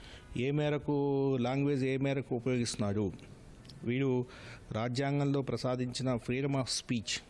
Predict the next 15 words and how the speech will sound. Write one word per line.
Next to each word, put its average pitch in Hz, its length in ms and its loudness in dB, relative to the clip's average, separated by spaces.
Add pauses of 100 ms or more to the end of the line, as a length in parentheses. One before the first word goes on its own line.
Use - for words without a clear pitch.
అంతవరకే 123 420 0
ఆగాడా, 117 480 0 (640)
లేదంటే 147 360 2
దానికి 131 1000 0 (220)
భిన్నంగా, 151 580 2 (480)
ఆ, 120 520 2
కొంత 127 440 0 (420)
మోటివేటెడ్‌గా, 123 920 0
లేదంటే 120 400 0
కొంత 113 260 -2
ఆర్గనైజ్డ్‌గా, 117 920 0
కొంత, 113 600 0 (500)
ఆ, 101 800 0
అబ్స్సీన్‌గా, 127 760 0 (580)
ఆ, 117 300 0